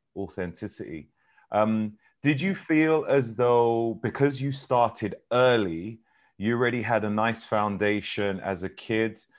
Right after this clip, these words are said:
um, that you had your own character and you wasn't, wasn't just taking on a rigid structure of classes?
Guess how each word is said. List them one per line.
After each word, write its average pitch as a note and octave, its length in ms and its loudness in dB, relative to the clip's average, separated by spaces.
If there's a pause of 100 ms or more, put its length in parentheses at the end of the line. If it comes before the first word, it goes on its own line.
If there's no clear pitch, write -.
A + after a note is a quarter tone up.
(240)
um, G2+ 420 0
that G2+ 240 0
you G2+ 300 -4
had G2+ 320 -2
your F#2+ 220 -2
own A#2 240 4
character A2 680 -2
and G2+ 100 -4
you G#2 120 -2
wasn't, A2 480 -4 (920)
wasn't A#2 720 -2
just - 260 -10
taking A#2+ 440 -2
on A#2 260 2
a G2+ 200 0
rigid B2 600 0
structure A#2+ 880 0
of G2 440 0 (160)
classes? B2+ 920 0